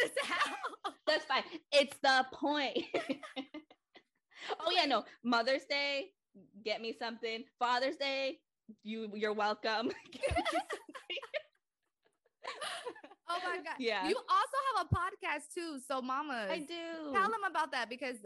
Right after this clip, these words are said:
Speaker 1: you can get, like, all the mental health tips, like,
Speaker 2: Oh, yes.
Speaker 1: all of them on her podcast.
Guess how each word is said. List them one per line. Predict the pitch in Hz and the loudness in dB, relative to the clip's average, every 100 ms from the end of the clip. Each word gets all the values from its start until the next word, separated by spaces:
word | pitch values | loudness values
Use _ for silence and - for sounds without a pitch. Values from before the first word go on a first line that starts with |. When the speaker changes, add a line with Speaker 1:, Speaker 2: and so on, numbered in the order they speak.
| - | -14
Speaker 1:
you | 202 294 | -6 -4
can | - 349 | -4 -6
get, | 285 254 | -6 -4
like, | 247 - | -4 -4
all | 214 269 | -4 -4
the | 254 233 214 | -4 -6 -6
mental | 214 220 240 233 | -6 -6 -6 -4
health | 226 220 - | -4 -4 -4
tips, | 208 180 - | -4 -4 -4
like, | 480 | 2
Speaker 2:
Oh, | 539 403 269 | 2 4 0
yes. | 277 294 - 202 | 0 -2 -2 2
Speaker 1:
all | 262 285 302 | 4 6 6
of | 285 | 2
them | 240 226 208 | 0 0 -2
on | 202 247 | -4 -4
her | 226 220 | -6 -4
podcast. | 214 214 160 147 | -4 -4 -8 -8